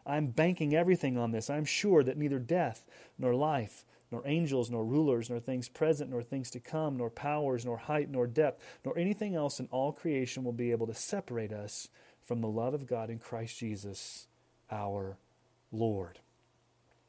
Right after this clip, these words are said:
Again, just this truth that God will keep us to the very end.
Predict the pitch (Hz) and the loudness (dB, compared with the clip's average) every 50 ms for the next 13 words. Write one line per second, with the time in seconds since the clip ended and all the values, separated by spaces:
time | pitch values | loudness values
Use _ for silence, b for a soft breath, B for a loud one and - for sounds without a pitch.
0 | - - 123 123 120 139 143 127 117 110 120 135 135 - - 135 120 - - - | -16 -10 -8 -6 -2 -2 0 0 0 -2 -2 -4 -6 -4 -4 -4 -4 -4 -6 -6
1 | - - 156 139 117 107 - - - b b b b b b _ - - 131 120 | -2 0 0 2 0 0 -4 -8 -12 b b b b b b _ -6 -6 -2 0
2 | 127 127 127 135 139 123 123 117 - - - 160 147 - 127 113 104 98 - - | 0 2 2 2 2 0 -2 -4 -4 -4 -2 -2 0 0 0 -2 -2 -4 -6 -8
3 | - - - b b b b b - - - 156 147 135 131 123 113 104 98 - | -8 -8 -10 b b b b b -10 -4 0 2 2 2 2 0 0 -2 -4 -8
4 | b b b b b b b - 123 120 113 117 127 127 127 123 120 120 117 113 | b b b b b b b -2 -2 0 2 2 2 2 2 2 0 0 -2 -4
5 | 110 110 - b b b b b b _ _ - 131 131 127 123 113 101 95 92 | -6 -8 -10 b b b b b b _ _ -2 -2 0 0 0 -2 -4 -8 -10
6 | 92 | -16